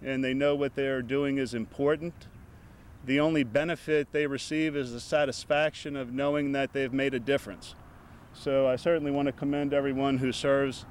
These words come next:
on these two boards. Um, the citizens of New Orleans and from throughout the metro area, thousands a week use the lakefront. It's a great source of relaxation,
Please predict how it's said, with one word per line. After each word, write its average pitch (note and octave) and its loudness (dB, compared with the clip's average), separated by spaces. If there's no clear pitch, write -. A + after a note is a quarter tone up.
on C3+ 0
these C3 0
two C#3+ 0
boards. A#2+ 0
Um, B2 2
the C#3 -2
citizens F#3 0
of D#3 4
New D3 0
Orleans D#3+ 2
and C3+ 0
from D3 0
throughout C#3+ 2
the D3+ -8
metro C#3+ -2
area, C3 2
thousands D3 0
a C3 -4
week C3 -2
use C#3 -2
the B2 -6
lakefront. A#2+ 0
It's C3 -2
a B2 0
great D3 2
source D#3 0
of B2+ -2
relaxation, D3+ 0